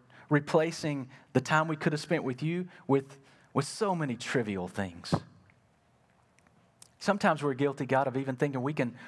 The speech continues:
work our way into a right relationship with you. And so we do a whole lot of good things. And that's not terribly bad, but you would rather just spend time with us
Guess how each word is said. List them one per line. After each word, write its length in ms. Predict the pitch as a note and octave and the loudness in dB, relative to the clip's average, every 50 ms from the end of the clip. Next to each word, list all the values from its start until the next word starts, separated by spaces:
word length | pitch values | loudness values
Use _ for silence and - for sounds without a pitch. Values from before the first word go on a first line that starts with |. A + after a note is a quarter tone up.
| - - - | -18 -12 -6
work 360 | - A#2 D3+ F#3+ G3 F#3 - | 0 2 2 2 2 2 0
our 180 | - - A2+ A2+ | 2 2 2 2
way 200 | G#2+ A2+ A2+ G#2+ G2+ | 0 0 0 -2 -2
into 440 | - A#2+ A2+ G#2 - - A#2+ A2 G2+ | -2 -4 -4 -4 -4 -6 -6 -6 -4
a 80 | F2 G#2+ | -6 -4
right 280 | F#2+ G#2+ A2+ G#2+ - - | 2 2 2 2 2 -2
relationship 640 | G#2+ G#2 G#2+ G#2+ G#2 - - G2 - - G#2+ G2 - | -4 -2 0 -2 -2 -2 -6 -6 -4 -4 -4 -4 -4
with 160 | - G2+ - | -8 -10 -8
you. 140 | F#2+ F#2+ G2 | -6 -6 -6
And 100 | G2 F#2+ | -6 -4
so 100 | - C#3 | -4 -4
we 120 | A#2+ B2+ B2+ | -4 -4 -4
do 260 | B2 F3 F#3 F#3 D3 | -2 -2 -2 0 0
a 60 | - | -2
whole 180 | - D3+ D#3 D3+ | 0 0 0 2
lot 200 | D3 C#3 C3 B2+ | 2 2 0 0
of 100 | B2 B2+ | 0 -2
good 180 | D3+ C#3+ - | -2 -2 0
things. 500 | - D3+ C#3+ A2 F#2 E2+ E2+ - - - _ _ _ - - - - - - _ _ _ _ _ _ _ - | 0 -2 -2 -2 -8 -12 -14 -14 -16 -16 _ _ _ -20 -20 -20 -20 -20 -20 _ _ _ _ _ _ _ -2
And 120 | B2+ D3 | 0 0
that's 220 | F3+ G3+ F#3+ - - | 0 0 -2 0 0
not 220 | C3 A2+ G#2+ - - - _ - - _ _ _ _ _ _ _ _ _ _ _ _ _ _ _ _ _ _ _ _ - G3+ _ _ _ - | 2 2 2 0 -4 -16 _ -20 -20 _ _ _ _ _ _ _ _ _ _ _ _ _ _ _ _ _ _ _ _ -20 -20 _ _ _ -12
terribly 400 | - - C3 A#2+ A#2 G2 G#2 G2+ | -4 -2 -2 -2 -2 -2 -4 -6
bad, 460 | F2+ - D3 F3 F3 D3 B2+ A2 G2 | -2 0 0 0 2 0 -2 -2 -2
but 120 | A2+ A2+ A#2 - - - _ _ _ _ _ - | -2 -2 -2 -4 -20 -20 _ _ _ _ _ -2
you 160 | B2 F3+ A3 | -2 0 0
would 160 | C4 A3+ C#3+ | 0 -2 -2
rather 300 | A#2 B2 C3+ F3+ B3 G#3+ | 2 2 2 2 0 -4
just 180 | A#2 A#2 G2+ - | -6 -6 -8 -8
spend 300 | - - D3+ C#3 C#3 - | -4 -2 -2 -2 -2 0
time 260 | - C#3+ - G#3 - | -2 0 0 0 -2
with 160 | A2 F#2+ - | -4 -6 -6
us 360 | D#3+ D#3+ - - - - - | -6 -8 -8 -10 -12 -14 -16